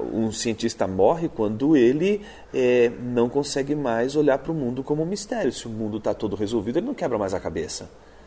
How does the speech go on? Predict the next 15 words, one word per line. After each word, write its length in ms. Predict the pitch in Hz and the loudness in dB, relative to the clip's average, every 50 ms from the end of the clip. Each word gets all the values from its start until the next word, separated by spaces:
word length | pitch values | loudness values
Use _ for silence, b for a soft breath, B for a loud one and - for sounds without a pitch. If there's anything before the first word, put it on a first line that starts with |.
| B B B B B B - | B B B B B B 2
O 120 | 202 208 | 2 2
que 120 | - - | 2 0
faz 280 | - - - 123 113 110 | 0 2 2 2 4 2
ele 120 | 107 107 | 0 -2
quebrar 300 | 104 - 113 107 110 120 | 2 2 2 4 4 2
a 40 | 151 151 | 0 0
cabeça 560 | - 160 139 120 120 107 101 - - - 117 | -2 -4 0 2 4 4 4 2 2 2 2
e 20 | |
acreditar 680 | 110 - - - 151 175 180 190 185 - - 120 110 107 | 2 2 0 2 2 2 2 2 0 0 0 -2 -2 -2
que 100 | - 113 | -2 -4
ele 80 | 110 | -4
pode 240 | - - 143 147 160 | 0 2 2 2 2
descobrir 400 | 156 151 - - - 113 101 117 | 0 -4 -8 -8 -8 -2 2 2
alguma 300 | 117 101 120 156 156 120 | 2 2 2 0 0 -2
coisa 460 | - - 135 151 160 143 110 92 82 | 2 4 6 8 8 6 4 0 -4